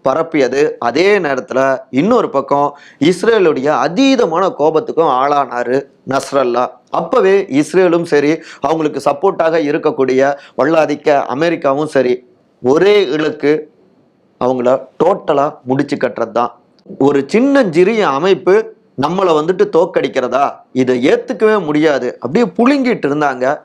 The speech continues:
இஸ்ரேல் அரசாங்கம். கொஞ்சம் கொஞ்சமாக அழிக்க திட்டமிட்டாங்க, கொல்ல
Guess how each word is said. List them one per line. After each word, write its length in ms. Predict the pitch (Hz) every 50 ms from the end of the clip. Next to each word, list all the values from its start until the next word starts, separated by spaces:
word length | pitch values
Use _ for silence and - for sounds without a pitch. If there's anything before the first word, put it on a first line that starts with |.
| _ -
இஸ்ரேல் 480 | 139 147 143 - 151 156 147 143 -
அரசாங்கம். 720 | - 123 131 135 - - 135 123 120 117 120 127 127 - - _ _ _ - -
கொஞ்சம் 380 | - 156 175 202 196 202 180 151
கொஞ்சமாக 560 | 151 139 143 139 135 131 127 131 135 131 -
அழிக்க 600 | - - 127 143 156 151 - - 123 123 131 - - _ -
திட்டமிட்டாங்க, 760 | 151 - - 165 156 139 113 - 127 123 120 123 127 135 - - -
கொல்ல 460 | - 135 147 147 139 127 143 127